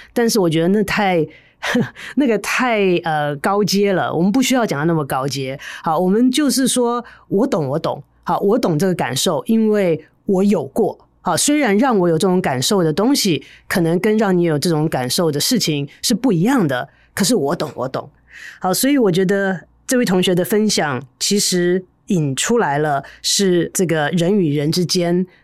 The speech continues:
的这个共性是很重要的一点。另外的一个同学呢，<laughs> 他也是说，走过了很多段感情，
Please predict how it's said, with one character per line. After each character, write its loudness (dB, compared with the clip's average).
的 0
这 0
个 -2
共 0
性 0
是 -2
很 -2
重 0
要 -2
的 -6
一 -4
点。 -6
另 4
外 2
的 2
一 0
个 2
同 0
学 0
呢， 0
<laughs> 0
他 0
也 2
是 2
说， -2
走 0
过 2
了 2
很 -2
多 0
段 0
感 -6
情， -4